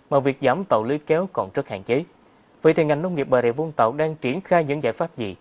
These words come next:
để loại bỏ nghề lưới kéo? Và liệu Bà Rịa Vũng Tàu có hoàn thành mục tiêu đến tháng sáu năm hai nghìn không trăm hai mươi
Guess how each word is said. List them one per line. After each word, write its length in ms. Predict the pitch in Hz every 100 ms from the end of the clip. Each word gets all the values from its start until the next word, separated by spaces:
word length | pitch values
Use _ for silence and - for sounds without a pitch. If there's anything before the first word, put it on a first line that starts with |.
| _ -
để 120 | 170
loại 220 | 175 123
bỏ 160 | 117 120
nghề 160 | 147 101
lưới 120 | 120 -
kéo? 240 | 131 190 _ _ _ -
Và 100 | 151
liệu 100 | 151
Bà 140 | 151
Rịa 100 | 139
Vũng 180 | 139 185
Tàu 160 | 170 120
có 140 | -
hoàn 180 | 160 117
thành 160 | 123 107
mục 140 | 101 -
tiêu 160 | 139
đến 140 | 135 147
tháng 120 | 160
sáu 220 | 151 160
năm 160 | 202 156
hai 120 | 143
nghìn 140 | 113 98
không 140 | 117
trăm 140 | 117 113
hai 100 | 113
mươi 180 | 123